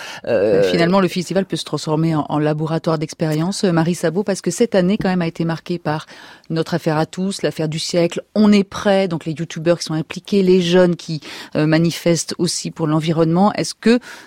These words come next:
Speaker 2: euh, potentiellement, le festival peut peut-être m-, montrer qu'il se passe là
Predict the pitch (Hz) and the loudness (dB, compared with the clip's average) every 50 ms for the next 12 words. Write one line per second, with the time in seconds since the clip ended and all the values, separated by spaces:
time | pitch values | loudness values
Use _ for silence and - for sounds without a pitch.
0 | _ - - 165 165 160 165 - - 208 190 208 196 185 - - 170 185 196 233 | _ -4 0 2 4 4 2 2 2 0 2 2 2 2 2 2 4 4 6 6
1 | 269 226 175 - 170 - - 175 190 220 233 - - - 220 208 _ - - 202 | 4 2 2 -2 -8 -8 -6 -2 0 0 0 0 2 0 0 0 _ -4 -4 -4
2 | 196 - 262 320 339 - - - - - 185 190 196 196 - - 190 196 214 214 | -2 0 -2 -2 -2 -10 -16 -14 -6 -2 2 2 4 2 2 2 2 2 2 0
3 | - - 285 269 - 233 - - - 185 185 - - - 170 - 202 247 311 | 0 -2 -4 -4 -4 -6 -4 0 0 0 0 -2 -4 -2 0 2 2 2 0